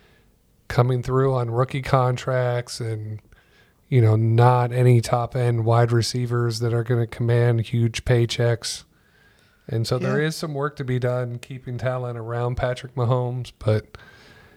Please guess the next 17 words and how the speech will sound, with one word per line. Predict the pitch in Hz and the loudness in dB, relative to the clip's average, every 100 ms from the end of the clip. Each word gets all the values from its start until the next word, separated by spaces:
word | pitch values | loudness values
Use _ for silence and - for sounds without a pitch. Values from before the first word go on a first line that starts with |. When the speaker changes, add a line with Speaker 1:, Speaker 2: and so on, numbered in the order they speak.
| _ | _
Speaker 2:
Yeah. | 170 214 214 | -12 -6 -2
Speaker 1:
uh, | 110 104 104 107 - _ _ _ - | 0 2 2 2 -2 _ _ _ 2
it, | 123 120 _ | 2 2 _
it, | - - - _ _ _ _ - | -14 -12 -14 _ _ _ _ 2
you | 123 | 2
know, | 98 - - - _ | 2 -6 -18 -20 _
if | - - | -2 4
you | 127 | 6
got | 123 | 6
him, | 107 120 117 107 101 _ _ _ _ _ _ _ - | 4 4 4 2 -2 _ _ _ _ _ _ _ -20
Speaker 2:
Uh, | - 110 107 107 | -16 -14 -8 -6
Speaker 1:
it, | 120 - - - | -6 -8 -18 -10
it's | 123 - | -8 -4
not | 120 113 | -4 -4
that | - 110 | -6 -6
hard. | 107 110 107 - _ _ _ _ | -4 -4 -4 -8 _ _ _ _
Speaker 2:
Yeah. | 135 | -18